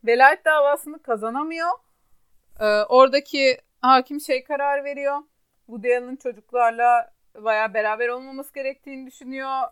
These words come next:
Video izliyor. Videodan, videoda asla çocuğun yalan söylediğine inanmıyor.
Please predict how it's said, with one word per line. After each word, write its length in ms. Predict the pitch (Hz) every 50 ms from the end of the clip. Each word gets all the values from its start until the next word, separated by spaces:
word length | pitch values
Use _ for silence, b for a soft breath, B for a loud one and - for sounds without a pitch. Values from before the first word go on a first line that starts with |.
| _
Video 380 | 208 208 220 240 196 202 262 262
izliyor. 680 | 262 262 262 262 262 - 233 254 262 254 254 247 226
Videodan, 640 | 226 220 190 220 240 233 220 240 233 233 233 233 _ _ _ _ _ _ _ _ _ _ _ _ _ _ _ _ _ _ _ _
videoda 400 | 202 220 247 208 247 240 247 240
asla 340 | 240 240 - 247 247 240 247
çocuğun 380 | - 233 185 208 220 240 240
yalan 280 | 226 208 202 208 220 247
söylediğine 640 | - - 240 226 226 220 220 220 226 226 220 220 220
inanmıyor. 520 | 220 220 220 220 220 220 220 214 214 214